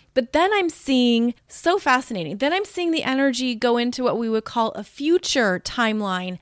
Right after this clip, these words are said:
And it's almost like if you're both evolving or growing, or there's something between you that still isn't finished, or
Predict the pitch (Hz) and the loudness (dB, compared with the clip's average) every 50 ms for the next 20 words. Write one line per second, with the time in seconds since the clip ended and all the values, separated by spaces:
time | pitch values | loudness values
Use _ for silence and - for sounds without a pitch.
0 | _ - 262 277 294 277 - - - 302 330 370 427 403 - 349 320 302 - - | _ -2 0 2 2 0 0 -2 -2 0 0 0 0 -2 0 2 0 0 0 -4
1 | - - 262 294 311 330 349 330 - - - _ - _ 240 254 277 277 269 233 | -6 -2 4 6 6 6 6 4 -2 -16 -20 _ -20 _ -2 0 2 2 0 0
2 | 220 - - 247 254 262 269 277 262 - - 254 240 233 202 214 220 220 226 233 | -4 0 4 4 6 6 6 4 2 -4 -6 -4 -4 -4 0 4 6 6 6 6
3 | 226 226 226 226 - - 214 196 180 - 208 208 233 233 254 254 233 208 185 180 | 4 2 0 -2 -2 -6 -8 -10 -8 -10 -2 2 4 6 6 6 4 2 0 -2
4 | - - 208 214 202 220 226 214 - - - 269 277 269 - 285 277 262 240 240 | -4 -4 -4 -2 -2 -2 -4 -4 -6 -4 -2 -2 -2 -2 -2 -2 -2 0 -2 -2
5 | 233 - - - - 269 262 262 254 247 240 226 220 220 202 190 214 208 - - | -4 -4 -10 -10 -6 -2 0 0 0 0 0 0 -2 -2 -2 -2 -4 -4 -4 -6
6 | - - - 240 233 233 233 - - 220 226 214 196 214 208 202 - - _ - | -12 -10 -4 -2 -2 -2 -2 -2 -2 -4 -4 -4 -2 -4 -6 -8 -8 -14 _ -2
7 | 294 294 277 277 277 269 - - - _ - _ _ - - 370 415 440 381 285 | -2 0 0 0 -2 -2 -4 -8 -12 _ -20 _ _ 0 6 8 10 10 10 10
8 | 220 208 208 | 8 6 4